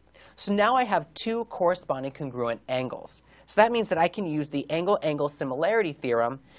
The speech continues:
to state that triangle J K N is indeed similar to triangle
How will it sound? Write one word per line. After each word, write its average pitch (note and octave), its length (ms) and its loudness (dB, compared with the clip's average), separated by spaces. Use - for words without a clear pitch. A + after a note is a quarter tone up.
to B2+ 140 -2
state F3+ 300 0
that F3 340 0
triangle D#3 340 0
J B2+ 300 0
K A#2+ 260 -4
N F3 340 -4
is A3 160 -4
indeed F#3+ 380 -6
similar D#3 360 -2
to D#3 100 -12
triangle B2 500 0